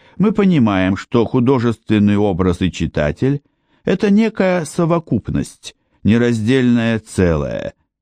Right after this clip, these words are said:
позволительно даже сказать "живое целое". Но как только принимается анализировать ткань произведения, то тут же забываем о читателе.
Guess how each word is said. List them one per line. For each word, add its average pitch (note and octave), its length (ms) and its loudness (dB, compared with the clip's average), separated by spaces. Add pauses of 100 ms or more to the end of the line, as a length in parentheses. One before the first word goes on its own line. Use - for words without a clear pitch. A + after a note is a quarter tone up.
(160)
позволительно F#2 680 2
даже F2 280 0
сказать F#2 500 -2 (300)
"живое F#2+ 640 0
целое". E2 680 -2 (680)
Но F#3 200 2
как F3 220 -2
только E3+ 300 0
принимается D3 800 0
анализировать A2 920 0
ткань D#3 300 -2
произведения, D3 840 -2
то F#3 160 -4
тут A3 260 -2
же C#3 260 0 (300)
забываем D3 720 0
о G#2 80 -2
читателе. G#1 640 -6